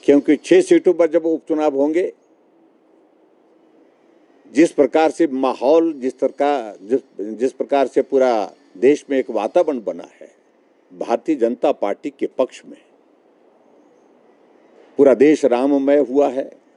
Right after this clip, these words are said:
पूरे देश में इस चुनाव में ये दीवार पर लिखी हुई इबारत है कि देश के प्रधानमंत्री अगर बनेंगे तो नरेंद्र मोदी जी बनेंगे,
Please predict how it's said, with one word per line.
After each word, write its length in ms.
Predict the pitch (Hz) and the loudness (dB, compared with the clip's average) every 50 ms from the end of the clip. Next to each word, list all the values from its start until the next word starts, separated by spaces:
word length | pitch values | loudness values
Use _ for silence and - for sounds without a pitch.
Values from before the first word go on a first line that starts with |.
| _ _ _ _ _ _ _ _ _ _ _ _ _ _ _ _ _ _ _ _ _ _ _ _ _ _ _ - | _ _ _ _ _ _ _ _ _ _ _ _ _ _ _ _ _ _ _ _ _ _ _ _ _ _ _ 2
पूरे 160 | 135 143 139 | 4 4 6
देश 340 | 113 135 143 156 143 - - - | 6 4 4 4 2 -2 -6 -4
में 380 | 156 156 156 156 151 147 - - _ _ _ _ _ _ _ _ _ _ _ _ _ - - | -4 -2 -2 -2 -4 -6 -10 -16 _ _ _ _ _ _ _ _ _ _ _ _ _ -2 0
इस 200 | 160 160 - 143 | 0 0 -2 -4
चुनाव 460 | - - 143 131 135 139 151 147 139 | -4 -2 -2 0 2 2 2 0 0
में 420 | 143 147 156 160 170 170 165 - - _ _ _ _ _ _ _ _ _ _ _ _ _ _ _ _ _ _ _ _ _ _ | -2 -2 0 0 -2 -2 -4 -8 -14 _ _ _ _ _ _ _ _ _ _ _ _ _ _ _ _ _ _ _ _ _ _
ये 340 | - 104 135 156 156 151 139 - _ _ _ _ _ _ _ _ _ _ _ _ _ _ _ _ _ - | -2 2 2 4 4 4 0 -2 _ _ _ _ _ _ _ _ _ _ _ _ _ _ _ _ _ -12
दीवार 500 | 92 98 127 135 117 143 147 160 165 151 | -4 -2 0 2 2 2 2 2 0 -2
पर 260 | - _ - 156 147 | -2 _ -2 -2 -2
लिखी 340 | 127 117 131 135 - - 196 | -2 -4 -6 -6 -6 -2 0
हुई 260 | 185 151 143 151 151 | 0 2 4 4 2
इबारत 440 | 147 123 - 123 135 143 160 151 - - | 2 2 0 0 0 0 -2 -2 -2 -4
है 240 | 120 110 90 69 - _ _ _ _ _ _ _ _ _ _ _ _ _ _ _ _ _ _ _ _ | -4 -4 -4 -6 -12 _ _ _ _ _ _ _ _ _ _ _ _ _ _ _ _ _ _ _ _
कि 80 | - 135 | -8 -6
देश 440 | 104 92 131 151 170 175 160 - - | 0 2 4 4 4 4 2 0 -4
के 260 | _ - 180 180 180 | _ 2 2 2 2
प्रधानमंत्री 1000 | 180 - 160 135 117 110 117 139 147 156 151 147 143 135 135 - - 151 160 160 | 2 0 -4 -8 -6 -6 -6 -4 -4 -2 -2 -2 -2 -4 -4 -6 -4 -2 0 0
अगर 260 | 143 127 127 139 127 | 0 0 0 -2 -2
बनेंगे 540 | 104 95 117 123 139 147 147 143 135 143 135 | -4 -6 -4 -4 -2 -2 -2 -2 0 -2 -2
तो 160 | - 127 117 | -2 -2 -4
नरेंद्र 380 | 113 110 107 107 113 110 107 | -2 -2 -2 -2 -4 -4 -6
मोदी 320 | 104 101 98 101 101 123 123 | -6 -4 -4 -4 -4 -4 -4
जी 120 | 120 123 | -2 -2
बनेंगे, 560 | 113 107 117 123 123 131 123 143 143 156 147 | -2 -2 -2 -2 -2 -2 0 0 0 0 -2